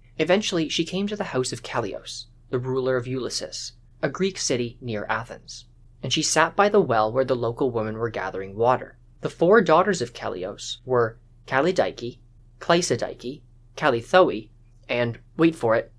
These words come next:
Demo. Not sure why they couldn't come up with another K name. The four daughters came up to Demeter, and they asked her who she was and where she was from. Demeter,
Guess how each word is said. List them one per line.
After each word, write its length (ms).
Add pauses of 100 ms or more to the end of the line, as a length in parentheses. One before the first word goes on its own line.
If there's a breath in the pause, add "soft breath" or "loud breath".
(320)
Demo. 360 (500)
Not 180
sure 220
why 280
they 120
couldn't 240
come 180
up 120
with 120
another 280
K 320
name. 260 (540)
The 80
four 240
daughters 320
came 200
up 140
to 80
Demeter, 440 (280)
and 100
they 120
asked 260
her 140
who 160
she 160
was 360 (280)
and 160
where 120
she 140
was 160
from. 300 (580)
Demeter, 500